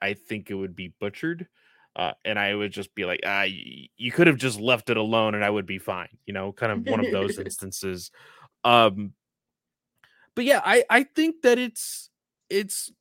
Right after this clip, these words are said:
Speaker 1: great. I think that, uh, one thing for me, though,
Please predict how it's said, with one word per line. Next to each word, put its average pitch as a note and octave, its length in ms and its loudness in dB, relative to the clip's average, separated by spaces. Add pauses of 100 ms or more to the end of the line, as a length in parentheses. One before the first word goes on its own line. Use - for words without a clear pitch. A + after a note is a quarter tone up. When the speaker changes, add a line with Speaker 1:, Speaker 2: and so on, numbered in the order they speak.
(440)
Speaker 1:
great. F3 400 2
I C3+ 140 4
think F3+ 320 0
that, D#3 300 6
uh, C3 340 4 (220)
one C#3 280 -4
thing F#3 240 -2
for C#3 160 -4
me, C3 380 -2
though, G#2+ 560 -6